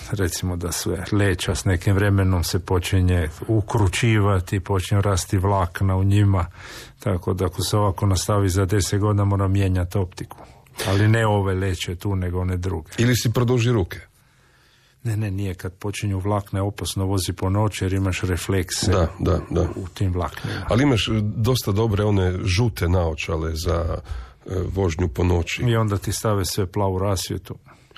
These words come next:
Speaker 2: Ha ja, nešto mora biti u minusu u svemu tome. Dobro, najprije izvješće sa SpaceX-om, odnosno Starshipom.
Speaker 1: A, z-,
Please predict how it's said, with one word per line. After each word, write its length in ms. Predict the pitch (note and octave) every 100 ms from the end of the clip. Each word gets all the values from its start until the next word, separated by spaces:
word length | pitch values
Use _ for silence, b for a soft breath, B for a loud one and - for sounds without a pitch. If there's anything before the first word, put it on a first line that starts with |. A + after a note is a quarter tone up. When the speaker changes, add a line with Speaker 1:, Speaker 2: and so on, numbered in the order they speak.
| B B -
Speaker 2:
Ha 120 | -
ja, 180 | F3+ F#2+ -
nešto 320 | G#2 F#2+ -
mora 460 | F2+ G#2 G2+ G2 F#2 F2 - -
biti 260 | F#2 F#2 G2
u 60 |
minusu 480 | F2+ E2+ D#2+ - E2+
u 60 | D#2+
svemu 300 | - E2 E2
tome. 260 | - E2+ F2 B B -
Dobro, 260 | A2+ E2+ -
najprije 500 | D3 C3+ C3 A2+ G#2 - -
izvješće 640 | C3+ A#2+ A2+ G2 - G#2+ F#2+
sa 320 | - G2+ F#2+ F2+
SpaceX-om, 1200 | - - A2 F#2+ - - G2+ F#2 G#2 - - D#2+ D2+
odnosno 380 | E2+ F2 -
Starshipom. 640 | F2+ F2+ D#2+ - D#2+ - E2+ B B B B B B B _ _ _ _ _ _ - _ _ _ -
Speaker 1:
A, 180 | - G#2+
z-, 160 | -